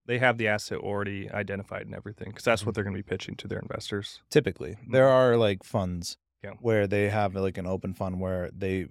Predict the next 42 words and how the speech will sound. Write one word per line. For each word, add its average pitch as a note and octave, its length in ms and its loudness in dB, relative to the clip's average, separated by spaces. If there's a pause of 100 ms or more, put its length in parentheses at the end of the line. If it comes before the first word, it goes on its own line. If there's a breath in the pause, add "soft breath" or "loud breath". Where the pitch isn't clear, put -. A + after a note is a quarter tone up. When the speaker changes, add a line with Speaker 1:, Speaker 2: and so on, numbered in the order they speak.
(120)
Speaker 3:
raise G2 280 -2
the G2 100 -6
money F#2+ 260 0
and F2+ 140 -2
then F2+ 120 -2
they F2 80 -6
go F2 140 -4
find F#2 220 -8
the - 100 -8
assets. G2+ 460 -2 (460)
I A#2+ 180 4
tend C#3+ 380 2
to G#2+ 80 -4
not G2 260 0
recommend G2 400 -2
people G#2 320 -2
to G#2+ 120 -4
invest F2+ 360 -4
in F#2 160 -4
funds G2+ 480 -6 (160)
unless G2+ 320 0
they G2+ 160 0
already F#2 240 0
have F2+ 160 -4
the D#2 80 -6
assets F2+ 360 -4
identified, F#2 600 -2
because G2 480 -2 (480)
when A#2+ 160 0
you C#3 500 2
invest A2+ 420 2
your G2+ 100 -4
money, A2 260 2
you F#2+ 80 0
wanna G2 200 -2
put F#2 160 -4
it D#2+ 100 -8
to E2 80 -8
work, D#2+ 260 -8
right? F2+ 240 -6
And F#2+ 180 -8
so F#2+ 360 -4